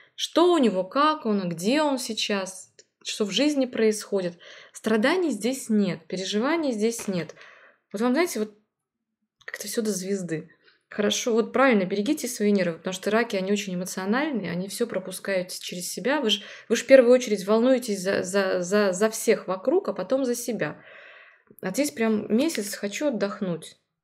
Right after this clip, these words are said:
Работать, э, вы будете, все хорошо. Будет скучно, не, не, не будет желания работать, но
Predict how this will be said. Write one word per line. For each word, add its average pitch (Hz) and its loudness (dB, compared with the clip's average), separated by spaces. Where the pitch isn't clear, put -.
Работать, 320 4
э, - -4
вы 185 -6
будете, 269 0
все 214 -4
хорошо. 269 -4
Будет 233 -6
скучно, 180 -6
не, 202 2
не, 208 4
не 214 4
будет 208 0
желания 160 -6
работать, 214 -4
но 247 -4